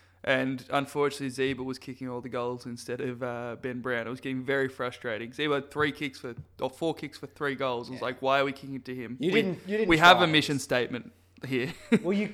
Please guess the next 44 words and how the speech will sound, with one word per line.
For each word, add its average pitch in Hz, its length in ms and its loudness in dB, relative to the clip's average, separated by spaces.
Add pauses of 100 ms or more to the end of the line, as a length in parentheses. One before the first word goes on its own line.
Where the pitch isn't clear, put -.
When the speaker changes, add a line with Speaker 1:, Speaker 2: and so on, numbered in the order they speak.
(140)
Speaker 2:
you 208 140 2
didn't. 165 420 -2
Like, 151 220 4
some 185 240 6
people 170 220 4
hoped 139 400 0
you 131 100 -2
would, 113 220 -6
Speaker 1:
Oh, 143 140 -2
Speaker 2:
but 117 120 -6
you 175 60 2
Speaker 1:
we 190 60 4
Speaker 2:
didn't 175 160 6
Speaker 1:
should've. 127 200 0
Speaker 2:
just 123 140 -6
try 104 200 -8
to - 60 -14
kick - 220 -20
it. - 200 -18
Speaker 1:
We 175 120 2
kicked 233 320 2
it 214 80 0
to 185 120 4
him, 156 220 2
like, 160 180 2
we 165 120 -4
kick 196 260 -6
it 190 120 -8
to 160 100 -4
him 127 200 -4
heaps 127 340 -4
normally, 113 440 -10 (180)
and 127 140 -8
we 123 140 -6
just 127 320 -8
did 110 100 -8
the 110 80 -12
same 110 220 -12
amount. 110 240 -10 (180)
Well, 208 200 6
he 180 160 8
was, 156 200 -6
he 180 160 -4
was, 170 220 -10